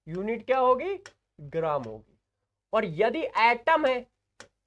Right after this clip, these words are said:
mass of one mole atom, तो किसके बराबर होगा, atomic mass in gram, इसके बराबर होगा।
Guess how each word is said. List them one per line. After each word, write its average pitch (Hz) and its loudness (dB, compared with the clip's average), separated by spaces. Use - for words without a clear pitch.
mass 170 0
of 269 -2
one 220 2
mole 247 6
atom, 214 -2
तो 233 0
किसके 262 -2
बराबर 262 2
होगा, 262 2
atomic 202 0
mass 254 -2
in 220 -4
gram, 110 -6
इसके 202 -4
बराबर 95 -6
होगा। 95 -20